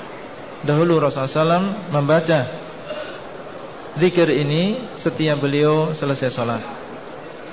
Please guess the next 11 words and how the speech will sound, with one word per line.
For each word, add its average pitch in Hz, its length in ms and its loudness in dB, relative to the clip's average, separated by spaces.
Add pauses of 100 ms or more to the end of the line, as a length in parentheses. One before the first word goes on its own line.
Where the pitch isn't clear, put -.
(1120)
Hadis 156 240 4
ini 160 120 2
sahih, 160 360 4 (1300)
diriwayatkan 147 560 4
oleh 151 200 2
Imam 147 200 0
Muslim 123 360 -2 (840)
di 143 80 0
dalam 156 560 2
Sahih 135 320 0
Muslim. 117 320 -2